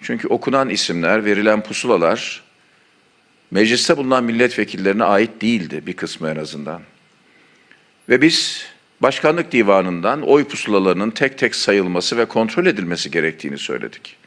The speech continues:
Ve acı gerçek ortaya çıktı. Önemli miktarda pusula sahibi yoktu mecliste ve kendileri adına sahte imza atılmıştı. Bununla da yetinmemiş iktidar cephesi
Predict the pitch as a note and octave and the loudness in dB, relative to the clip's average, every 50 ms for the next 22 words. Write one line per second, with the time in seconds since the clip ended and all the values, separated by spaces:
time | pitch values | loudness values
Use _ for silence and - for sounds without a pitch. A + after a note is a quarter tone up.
0 | _ _ _ _ _ _ _ _ _ _ _ _ _ - - - - - - A#2 | _ _ _ _ _ _ _ _ _ _ _ _ _ -20 -18 -10 -4 0 2 2
1 | A2 C3+ C3 G#2+ F2 E2+ - - - A#2+ - - - F2+ D#2+ - - D#2+ D#2 D#2 | 2 0 0 0 0 0 -2 -4 -6 -6 -6 -6 -6 -6 -4 -4 -4 -4 -4 -4
2 | - - - - - - - - _ _ _ _ _ _ _ _ _ - - - | -6 -10 -10 -12 -18 -18 -20 -20 _ _ _ _ _ _ _ _ _ -20 -20 -20
3 | - _ _ _ _ _ _ _ _ _ _ _ _ _ _ _ _ _ _ _ | -20 _ _ _ _ _ _ _ _ _ _ _ _ _ _ _ _ _ _ _
4 | _ _ _ _ _ _ _ - - C#3+ D#3+ F3 F3 F#3+ G3+ G3 E3+ - - D#3 | _ _ _ _ _ _ _ 2 4 4 6 6 4 4 2 2 0 0 2 4
5 | C3+ B2 A2+ G2 G#2 G2+ F#2+ F2+ - - - _ _ - - C3 - - B2+ G2+ | 4 4 4 2 2 0 0 0 -6 -16 -20 _ _ -6 -4 -4 -2 0 2 4
6 | G2+ G#2 B2 C3 A#2+ - - - A2 G2 G2 G2 G2 F2+ F#2+ F2+ E2+ F#2+ G2+ G2 | 4 4 2 0 -4 -6 0 2 4 4 4 4 2 -2 -2 -2 0 0 0 -2
7 | - - C3+ C#3 C3+ C#3 B2+ C3+ C3+ - - D3+ C#3 D#3 D3+ D3+ D3+ - D#3 D3+ | -2 -2 0 2 2 2 2 0 -2 2 2 4 4 4 2 2 0 2 2 2
8 | E3+ D#3+ E3+ F3 G3 G#3 G3+ E3 D3 D#3 E3+ F3 E3+ - F3+ F#3 F3 - G3+ G3 | 2 0 0 2 4 4 4 4 2 0 -2 0 2 2 2 2 2 4 2 2
9 | F3+ C#3+ A2+ A2 G2+ F#2 F2+ F2 - F2+ D2+ D#2+ D2+ - - - - - _ _ | 2 2 2 2 4 4 2 0 -2 -6 -8 -8 -8 -10 -12 -14 -16 -20 _ _
10 | _ _ _ _ _ _ _ _ _ _ _ _ _ _ _ _ - - C3 F3+ | _ _ _ _ _ _ _ _ _ _ _ _ _ _ _ _ -2 4 4 6
11 | A3 B3+ B3+ B3+ A#3 G3 F3 D3 C#3 B2+ - B2+ A#2 A#2 G#2+ G2 G2 A#2 B2+ - | 6 8 8 6 6 6 6 4 4 2 0 0 0 2 2 2 2 2 0 0
12 | - G2+ F#2+ - G#2+ G2+ G2+ F#2 F#2 E2+ F2 F2 - - D#2+ D2 - - - D3 | -2 -2 -4 -2 2 2 4 2 2 0 -2 -4 -2 -4 -6 -6 -4 -2 -4 -4
13 | E3+ | -4